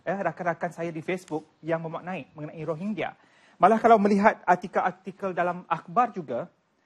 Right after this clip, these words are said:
antara lain nyatakan etnik tanpa negara. Sampai bilakah nasib etnik Rohingya yang dinafikan kerakyatan mereka di negara Myanmar akan terbela? Dan untuk beberapa generasi, etnik Muslim Rohingya mampu bertahan daripada penindasan pemerintahan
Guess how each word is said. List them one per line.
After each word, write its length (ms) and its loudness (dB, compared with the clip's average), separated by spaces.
antara 240 0
lain 240 2
nyatakan 480 0
etnik 480 0
tanpa 240 2
negara. 480 2
Sampai 560 2
bilakah 720 0
nasib 320 -2
etnik 320 -4
Rohingya 480 4
yang 160 8
dinafikan 480 4
kerakyatan 400 0
mereka 400 2
di 80 -2
negara 320 0
Myanmar 720 -4
akan 160 -4
terbela? 480 -4
Dan 240 2
untuk 240 -2
beberapa 240 2
generasi, 720 2
etnik 320 -6
Muslim 320 -2
Rohingya 320 2
mampu 400 2
bertahan 400 2
daripada 240 -2
penindasan 480 0
pemerintahan 400 -2